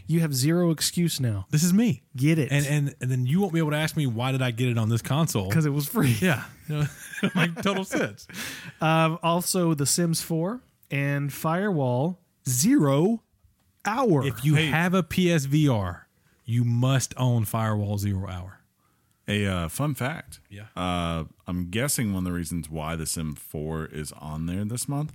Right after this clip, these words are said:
Speaker 3: is the twentieth anniversary
Speaker 1: Yeah.
Speaker 3: of The Sims,
Speaker 1: This is
Speaker 3: which
Speaker 1: a
Speaker 3: is crazy.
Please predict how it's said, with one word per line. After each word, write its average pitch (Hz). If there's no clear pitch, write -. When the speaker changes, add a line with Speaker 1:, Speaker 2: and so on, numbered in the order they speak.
Speaker 3:
is 196
the 170
twentieth 147
anniversary 113
Speaker 1:
Yeah. 131
Speaker 3:
of 120
The 113
Sims, 92
Speaker 1:
This 170
is 190
Speaker 3:
which 170
Speaker 1:
a 139
Speaker 3:
is 110
crazy. 87